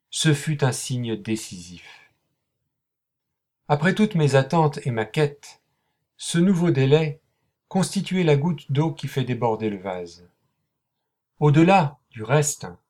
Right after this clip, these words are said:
de toute attitude de colère, je comprenais que ma démarche n'aboutirait pas.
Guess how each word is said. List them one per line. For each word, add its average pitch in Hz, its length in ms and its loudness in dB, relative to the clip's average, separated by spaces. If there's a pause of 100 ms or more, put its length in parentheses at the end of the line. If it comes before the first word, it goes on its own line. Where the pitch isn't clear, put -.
(400)
de 143 120 4
toute 180 240 0
attitude 143 560 0
de 107 120 -12
colère, 131 760 -4 (540)
je 151 140 0
comprenais 147 640 2
que 139 100 -4
ma 123 160 -2
démarche 120 500 -4
n'aboutirait 110 560 -6
pas. - 340 -10